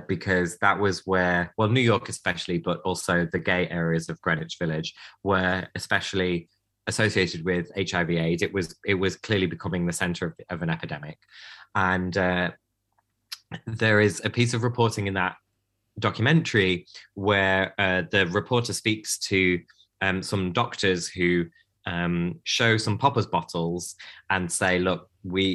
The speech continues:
it could be this new killer disease," as they called it, could be associated with poppers. It could be caused by poppers. And they explained what poppers were.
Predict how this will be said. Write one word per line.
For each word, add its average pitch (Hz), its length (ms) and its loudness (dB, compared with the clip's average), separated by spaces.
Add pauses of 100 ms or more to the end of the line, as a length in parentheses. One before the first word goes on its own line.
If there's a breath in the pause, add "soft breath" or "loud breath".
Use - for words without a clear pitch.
it 101 140 -2
could 98 220 -4
be 92 160 0
this 95 280 -2
new 92 400 2 (360)
killer 101 280 2
disease," 85 600 -2
as 85 100 -6
they 85 120 0
called 87 280 -2
it, 104 180 0 (280 loud breath)
could - 280 2
be 92 140 4
associated 85 540 0
with 82 240 -2
poppers. 98 380 0
It 87 120 -4
could 82 140 -8
be 85 140 -2
caused 87 280 -4
by 82 140 0
poppers. 85 380 -6
And 85 60 0
they 85 60 2
explained 87 360 -4
what 85 120 -6
poppers 85 320 -6
were. 82 220 0